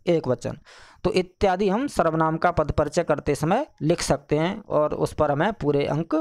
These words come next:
मिलेंगे। विशेषण का पद परिचय, जो शब्द किसी संज्ञा या सर्वनाम की विशेषता बताते हैं उन्हें क्या कहते हैं, विशेषण कहते हैं। प्रकार चार होते हैं विशेषण, गुणवाचक, संख्यावाचक।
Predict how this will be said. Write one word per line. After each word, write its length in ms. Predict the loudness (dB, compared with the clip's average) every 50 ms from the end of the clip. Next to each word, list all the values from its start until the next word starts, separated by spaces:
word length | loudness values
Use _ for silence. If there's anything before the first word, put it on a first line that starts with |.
| -4 -6 _ -20 -20 -16 -14 -14 -14 -14 -16 -16 -14 -6 -2
मिलेंगे। 400 | -2 0 0 0 -2 -4 -8 -12 -16 _ _ _ _ _ _ -20 -20 -20 -20 -20 -20 -20 -12 _ -2
विशेषण 400 | -2 0 2 0 2 2 2 2
का 120 | 2 2 2
पद 180 | 2 -2 -2
परिचय, 360 | -2 -6 -6 -6 -8 -16 -18 -20 _ _ _ _ _ _ _ -20 -20 _ _ -20 _ _ _ _ _ -14 -14 -14 -14 -16 _ _ _ _ _ _ _ _ _ _ _ -20
जो 380 | -20 -14 -6 -2 0 0 0 0 0
शब्द 320 | 0 0 0 0 0 -2
किसी 280 | 0 0 0 0 0 0
संज्ञा 340 | 2 0 0 2 2 2 2
या 140 | 2 0 0
सर्वनाम 440 | 0 0 0 2 2 2 2 2 0
की 140 | 0 -2 0
विशेषता 400 | 0 2 2 0 0 2 0 2
बताते 440 | 2 2 2 2 2 0 0 0 0
हैं 200 | 0 0 -2 -2 -6 _ _
उन्हें 260 | -4 -2 0 0 0 2
क्या 140 | 2 0 2
कहते 220 | 2 0 0 0 0
हैं, 80 | 0
विशेषण 420 | 0 0 0 0 0 2 2 0 2
कहते 260 | 0 0 0 0 0
हैं। 200 | 0 0 -2 -6 -10 -16 -20 -20 _ _ _ _ -2
प्रकार 420 | -2 0 2 2 2 2 2 -2 -4 -12 -14 -12 -6 -4 -2 -2 -2 -2
चार 320 | 0 2 2 2 2 2 0
होते 260 | 0 0 0 0 0
हैं 60 | 0
विशेषण, 440 | 0 0 0 -2 0 0 0 0 0
गुणवाचक, 640 | 0 0 0 2 2 2 2 2 0 0 -2 -2
संख्यावाचक। 840 | -2 -2 0 0 0 2 0 2 2 2 0 0 0 0 -2 -2 -2